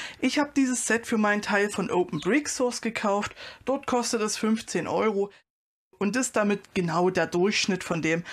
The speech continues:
was man für dieses Herz hier bezahlt. Teilweise bekommt man es für elf bis zwölf Euro,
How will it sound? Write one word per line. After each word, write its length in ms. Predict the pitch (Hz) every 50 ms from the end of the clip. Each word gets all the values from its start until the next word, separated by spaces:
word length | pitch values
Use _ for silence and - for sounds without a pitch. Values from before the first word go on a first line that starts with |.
| - - -
was 200 | 202 247 277 311
man 140 | 269 247
für 120 | 233 240 190
dieses 320 | 202 202 185 180 - -
Herz 240 | 180 170 175 - -
hier 100 | - 180
bezahlt. 540 | 147 160 - - - - 135 - - - - - - - - - - -
Teilweise 440 | - 202 226 247 233 226 226 220 185
bekommt 240 | 180 - 214 202 196
man 100 | 185 180
es 120 | 175 -
für 200 | - 180 170 -
elf 280 | 175 180 190 220 - -
bis 200 | - - - -
zwölf 380 | - - 196 220 254 240 -
Euro, 440 | - 185 208 220 220 202 208 220